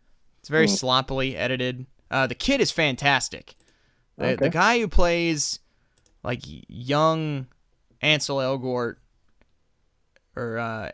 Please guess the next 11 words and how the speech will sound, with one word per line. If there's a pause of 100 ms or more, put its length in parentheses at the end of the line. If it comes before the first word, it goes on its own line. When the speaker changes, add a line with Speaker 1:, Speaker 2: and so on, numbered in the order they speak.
(120)
Speaker 1:
Th-,
young
Theo
is
fantastic. (160)
Uh, (140)
Oakes (320)
Fegley (100)
is
his
name.